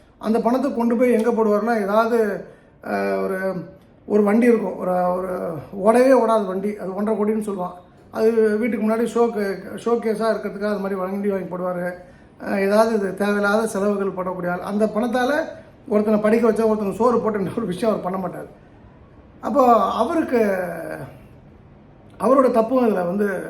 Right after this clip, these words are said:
இது ஈக்குவலா அந்த சிக்ஸ்டி பர்சன்ட் ஒன் சிக்ஸ்டி பர்சன்ட் ஒரு தப்பு. ஆ,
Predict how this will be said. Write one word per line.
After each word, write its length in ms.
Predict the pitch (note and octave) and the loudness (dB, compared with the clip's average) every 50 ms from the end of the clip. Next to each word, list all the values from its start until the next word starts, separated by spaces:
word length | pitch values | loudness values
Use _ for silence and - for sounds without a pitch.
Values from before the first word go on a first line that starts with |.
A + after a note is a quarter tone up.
| - - - - - | -14 -16 -18 -16 -12
இது 120 | G3 F#3+ G3 | -8 -8 -6
ஈக்குவலா 500 | F#3+ G3+ G#3+ G#3 - G#3+ G#3 G#3 G#3+ G3+ | -6 -6 -6 -4 0 2 2 2 2 0
அந்த 180 | F3+ F3+ D#3+ - | -2 -4 -8 -10
சிக்ஸ்டி 180 | G3 - - | -10 -8 -8
பர்சன்ட் 340 | A3+ G#3 F#3+ E3+ G3+ G#3+ G#3+ | -8 -6 -6 -4 -4 -4 -4
ஒன் 100 | F#3 F#3 | -4 -4
சிக்ஸ்டி 260 | F#3+ G3 E3 F#3 E3+ | -8 -8 -10 -10 -10
பர்சன்ட் 140 | F3+ F3+ G#3 | -8 -8 -6
ஒரு 120 | F#3 - - | -8 -8 -8
தப்பு. 260 | F3 F3 - - - - - - - - - - - - - - - - - - - - - - - - - - - - - - - | -12 -12 -12 -14 -16 -16 -18 -20 -20 -20 -20 -20 -20 -20 -20 -20 -20 -20 -20 -20 -20 -20 -20 -20 -20 -20 -20 -20 -20 -20 -20 -12 -8
ஆ, 600 | A#3 - A3+ A3 G3 F#3+ F#3+ F#3+ F#3+ F#3 F3+ F3+ | -4 -2 0 0 2 2 2 0 0 0 -2 -2